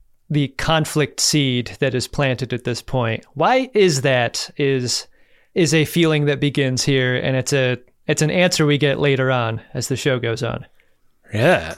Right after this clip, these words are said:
Speaker 2: Amina Ramsey, captain of the Oakland, a starship named after my hometown.
Speaker 1: That's gotta be your favorite ship, right? Tattoo that one on your lower back.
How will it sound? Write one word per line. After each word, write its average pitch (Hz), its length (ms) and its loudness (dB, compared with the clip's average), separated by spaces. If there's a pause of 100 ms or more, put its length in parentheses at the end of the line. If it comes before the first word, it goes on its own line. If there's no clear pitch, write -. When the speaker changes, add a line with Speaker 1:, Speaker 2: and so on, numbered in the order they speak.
Speaker 2:
Amina 135 360 2
Ramsey, 127 720 4
captain 143 720 0
of 123 360 0
the 131 200 2
Oakland, 143 720 2
a 147 100 4
starship 202 560 4
named 208 260 4
after 214 260 2
my 214 180 6
hometown. 208 800 4 (360)
Speaker 1:
That's 156 220 -2
gotta 147 200 0
be 139 100 -2
your 127 140 -2
favorite 123 360 -2
ship, - 300 0
right? 143 320 0 (260)
Tattoo 185 440 2
that 196 200 4
one 180 120 4
on 160 120 2
your 147 100 2
lower 139 300 2
back. 127 420 -2